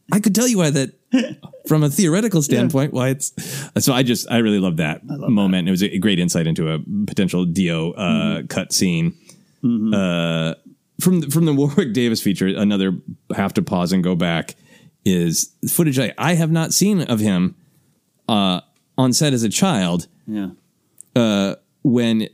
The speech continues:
Speaker 1: I think before he's Wicket, when he's just one of the Ewoks.
Speaker 2: Yeah.
Speaker 1: And,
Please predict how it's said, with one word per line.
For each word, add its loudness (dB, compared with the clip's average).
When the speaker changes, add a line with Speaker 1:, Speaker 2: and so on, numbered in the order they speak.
Speaker 1:
I 2
think 2
before 0
he's 0
Wicket, -2
when 2
he's 2
just 0
one 2
of 2
the 2
Ewoks. -4
Speaker 2:
Yeah. 0
Speaker 1:
And, 2